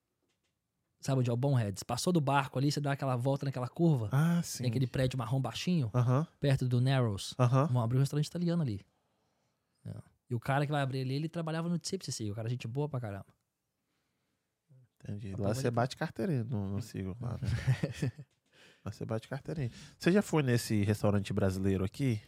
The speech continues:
Speaker 2: Não é brasileiro, né? O dono é brasileiro. O
Speaker 1: Qual?
Speaker 2: Douros?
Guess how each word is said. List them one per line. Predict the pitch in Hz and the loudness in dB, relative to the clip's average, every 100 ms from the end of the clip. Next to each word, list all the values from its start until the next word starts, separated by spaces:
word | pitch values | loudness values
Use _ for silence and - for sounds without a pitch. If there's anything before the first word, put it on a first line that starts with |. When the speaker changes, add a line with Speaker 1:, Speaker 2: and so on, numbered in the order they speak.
| - _ _ - | -18 _ _ 0
Speaker 2:
Não | 120 | 2
é | |
brasileiro, | 123 113 101 92 92 92 | 4 4 2 2 0 0
né? | 107 131 _ _ - - _ - | -2 -4 _ _ -16 -16 _ -2
O | 110 | 0
dono | 101 113 123 104 | 6 6 6 6
é | 113 | 6
brasileiro. | 113 107 104 92 92 | 6 4 2 0 0
O | - - - | -4 -14 -14
Speaker 1:
Qual? | - 98 | -6 4
Speaker 2:
Douros? | 127 135 104 95 - | 8 8 6 2 -4